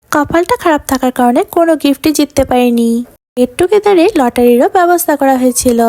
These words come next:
ভাবলাম এটা একটু ট্রাই নেওয়া যায়, তাই আমরা সেখান থেকে দশটা লটারির টিকিট নিয়েছিলাম। একটু পরেই লটারিটা ড্র হবে, তার আগে এখানে সবাই মিলে একসাথে গ্রুপ পিকচার নিচ্ছিল। ওই তো দূরে আমার হাজবেন্ডকেও দেখা যাচ্ছে, তারা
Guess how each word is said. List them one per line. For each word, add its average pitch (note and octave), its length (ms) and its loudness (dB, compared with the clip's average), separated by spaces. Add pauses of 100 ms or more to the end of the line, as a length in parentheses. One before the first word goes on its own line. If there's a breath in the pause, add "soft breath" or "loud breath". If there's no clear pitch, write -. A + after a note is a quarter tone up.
(140)
ভাবলাম C4+ 440 0
এটা C4 200 -2
একটু E4 200 -2
ট্রাই E4 260 -2
নেওয়া C#4+ 240 2
যায়, A#3+ 320 0
তাই D4+ 180 -2
আমরা D#4+ 200 0
সেখান E4 300 0
থেকে E4 260 0
দশটা A#3+ 380 -2
লটারির A#3 420 0
টিকিট E4 300 0
নিয়েছিলাম। B3 600 0 (600)
একটু - 300 -4
পরেই B3+ 380 2
লটারিটা C#4 480 0
ড্র F4 140 0 (120)
হবে, B3+ 340 0 (260)
তার C#4 220 0
আগে C#4+ 280 0
এখানে C4 300 -2 (120)
সবাই A#3 400 0
মিলে D4+ 340 0
একসাথে B3 460 -2
গ্রুপ E4 320 0
পিকচার C4 340 -2
নিচ্ছিল। A#3+ 460 -2 (600)
ওই F#4 160 -2 (140)
তো D#4 140 0
দূরে B3 260 0
আমার A#3 200 0
হাজবেন্ডকেও A3+ 640 -2
দেখা E4+ 260 0
যাচ্ছে, C4 460 -2 (360)
তারা C4+ 200 2